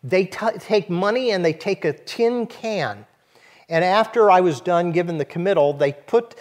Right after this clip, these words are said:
money in the tin can, they place it beside the grave, and they light it on fire so that this incense of the money will go to wherever their loved one has gone, 'cause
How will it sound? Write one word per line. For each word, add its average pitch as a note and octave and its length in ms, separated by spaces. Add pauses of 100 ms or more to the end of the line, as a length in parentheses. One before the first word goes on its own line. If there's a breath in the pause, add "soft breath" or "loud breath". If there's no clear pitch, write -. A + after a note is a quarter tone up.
(160 loud breath)
money F3 680
in A3+ 240
the A3+ 80
tin A3 440
can, E3 520
they C#3+ 100
place G3+ 400
it A#3 140
beside F3 420
the E3+ 60
grave, D#3 380
and D3 180
they C#3 100
light E3 320
it E3+ 140
on C#3+ 160
fire D3 480
so D#3 180
that D3+ 380 (260 loud breath)
this E3 240
incense A3 640
of C#3+ 200
the C#3+ 100
money D#3+ 600 (520 soft breath)
will D#3+ 220
go G#3 320
to G3 140
wherever F3 760
their D#3+ 240
loved E3 320
one B2+ 160
has B2+ 220
gone, B2+ 340
'cause B2+ 220